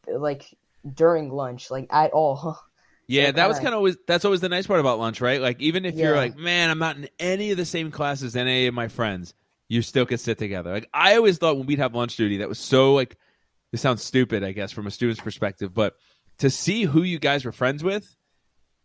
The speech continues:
Speaker 2: I'd be like, "Oh, you guys are friends? You guys," like, like, you know, you know who, what kids are friends with who within your, each class,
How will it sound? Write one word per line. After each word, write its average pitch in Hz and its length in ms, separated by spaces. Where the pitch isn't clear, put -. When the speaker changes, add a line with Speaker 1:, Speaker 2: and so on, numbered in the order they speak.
Speaker 2:
I'd 143 140
be 160 140
like, 139 160
"Oh, - 60
you 135 220
guys 220 220
are 226 60
friends? 262 500
You 147 120
guys," 208 240
like, 151 240
like, 135 260
you 160 140
know, 147 80
you 151 180
know 175 260
who, 190 360
what 160 280
kids 151 280
are 135 80
friends 147 280
with 127 140
who 151 340
within 135 460
your, 127 380
each 131 240
class, 131 500